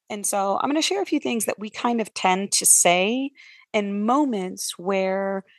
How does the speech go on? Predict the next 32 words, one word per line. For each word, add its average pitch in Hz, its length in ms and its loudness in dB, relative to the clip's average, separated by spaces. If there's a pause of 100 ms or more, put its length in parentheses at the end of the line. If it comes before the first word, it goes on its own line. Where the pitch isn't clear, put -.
(380)
I 202 100 0
think 214 300 -4
our 185 180 2
goal 277 440 0
may 208 180 0
be 190 160 -4
one 247 240 -2
thing 185 560 -8 (120)
and 196 220 -2
our 190 220 4
statement 202 720 -4
may 190 220 -4
be 185 500 -6
achieving 190 560 -4
something - 500 -6
else. - 400 -2 (1000)
And 226 140 -6
so 262 160 4
the 269 80 2
first 370 460 2 (460)
unhelpful 269 640 4
thing 175 640 -4 (100)
that 202 200 -2
we 202 200 -6
say 190 320 0
to 190 140 -8
children 190 640 0 (520)
is, 208 460 -2 (240)
"Because 233 340 4
I 214 140 8
said 156 320 0
so." - 300 -6